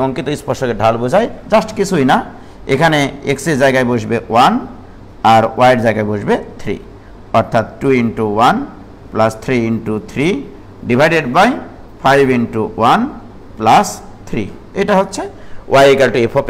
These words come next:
x বক্ররেখার উপরে যদি ওয়ান থ্রি বিন্দুটা অবস্থান করে, তবে সেই বিন্দুতে অঙ্কিত স্পর্শকের ঢাল বের করতে হয় এভাবে, Right? Very good। তো আমার issue এটা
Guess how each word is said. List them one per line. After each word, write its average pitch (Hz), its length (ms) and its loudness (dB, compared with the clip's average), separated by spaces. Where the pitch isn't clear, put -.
x - 40 -16
বক্ররেখার 135 580 2
উপরে 151 200 -2
যদি 165 180 -4
ওয়ান 120 200 2
থ্রি 147 120 -4
বিন্দুটা 127 340 0
অবস্থান 123 300 -2
করে, 160 200 6
তবে 180 160 4
সেই 202 220 6
বিন্দুতে 151 300 2
অঙ্কিত 143 260 -2
স্পর্শকের 143 540 -2
ঢাল 131 220 6
বের 113 180 0
করতে 110 220 -8
হয় 185 120 2
এভাবে, - 300 -4
Right? 233 220 2
Very 110 200 2
good। - 160 -18
তো 143 60 2
আমার 185 180 2
issue 220 160 -2
এটা 180 120 2